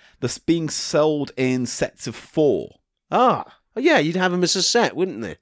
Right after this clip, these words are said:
Speaker 1: Yeah.
Speaker 2: Wouldn't know. How much are they going for? Little, d-,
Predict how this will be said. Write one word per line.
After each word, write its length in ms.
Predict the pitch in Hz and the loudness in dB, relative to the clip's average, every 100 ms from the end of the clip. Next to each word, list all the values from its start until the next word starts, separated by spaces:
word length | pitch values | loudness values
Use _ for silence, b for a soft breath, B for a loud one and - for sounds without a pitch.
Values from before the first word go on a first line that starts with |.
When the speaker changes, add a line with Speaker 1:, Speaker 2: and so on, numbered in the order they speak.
| - | -2
Speaker 1:
Yeah. 300 | 170 120 82 _ - | 2 2 0 _ -2
Speaker 2:
Wouldn't 200 | 185 151 | -2 0
know. 180 | 151 | 0
How 140 | 165 208 | 2 2
much 180 | 208 196 | 0 0
are 60 | |
they 140 | 214 233 | 0 2
going 220 | 131 87 | 2 0
for? 280 | - 78 - _ _ | -4 -8 -8 _ _
Little, 340 | 123 240 160 139 _ - | -2 0 -2 -6 _ -8
d-, 100 | - | -8